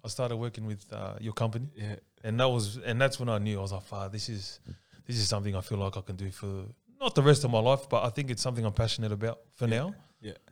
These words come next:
Speaker 1: Um, and, you know, we loved it.
Speaker 2: Yeah.
Speaker 1: Um,
Speaker 2: Man, it was so, so good. The, the
Speaker 1: Yeah.
Speaker 2: kids, the kids we dealt with were
Speaker 1: Yeah.
Speaker 2: very, very high needs.
Speaker 1: Yeah. But if you,
Speaker 2: Um,
Speaker 1: if you take it back, if I didn't ask you, Skivvy,
Speaker 2: Yeah.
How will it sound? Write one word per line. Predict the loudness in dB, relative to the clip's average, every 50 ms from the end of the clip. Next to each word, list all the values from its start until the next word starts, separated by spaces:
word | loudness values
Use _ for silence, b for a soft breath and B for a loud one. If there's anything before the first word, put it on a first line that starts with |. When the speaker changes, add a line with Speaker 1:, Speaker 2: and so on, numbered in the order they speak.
| _ _ -2
Speaker 1:
Um, | 2 4 4 4 4 2 0 -2 -4 -4 0
and, | 2 2 2 2 0 -4 -4
you | -4 -2 0
know, | 0 0 0
we | 0 0 2
loved | 2 2 2 0 -4
it. | -10 -12 -14 -18 _ _ -4
Speaker 2:
Yeah. | -2 0 0 0 0 -2 -4 -6 -10 -8
Speaker 1:
Um, | -4 -4 -2 -2 -2 -4 -6 -8 -10 -10 -12 -14 -16 -20 -18 -12
Speaker 2:
Man, | -8 -6 -6 -4 -4
it | -4
was | -4 -4 -4
so, | -4 -2 -2 -2 -4 -4
so | -4 -2 2 2 2 2 2
good. | 0 0 0 0 -2 -4 b b b b b b b -2
The, | -2 0
the | 0 0 -2
Speaker 1:
Yeah. | 0 4 4
Speaker 2:
kids, | 4 4 4 0 -2 -2
the | -2 -2
kids | 0 2 2 0 2 0
we | -4 -2
dealt | 0 0 0 0 -2
with | -4 -6 -4 -2
were | -2 -2 0
Speaker 1:
Yeah. | 0 0 0
Speaker 2:
very, | 2 2 2 0 0
very | -2 -2 -2 -2
high | -2 -4 -4 -6 -4
needs. | -4 -4 -6 -4 -4
Speaker 1:
Yeah. | -4 -4 -4 -6 b b b b b b b _
But | 0 2
if | 2 4 4
you, | 4 4 2
Speaker 2:
Um, | 2
Speaker 1:
if | 0 -2 -2 -2
you | -2
take | 0 0 0 0
it | 0
back, | -2 -2 -2
if | 0 2 4
I | 4
didn't | 4 4 4
ask | 2 2 2 0 -2
you, | -4 -4
Skivvy, | -6 -8 -10 -12 -12 -14 -16 -18 _ _ _ _
Speaker 2:
Yeah. | -8 -6 -6 -6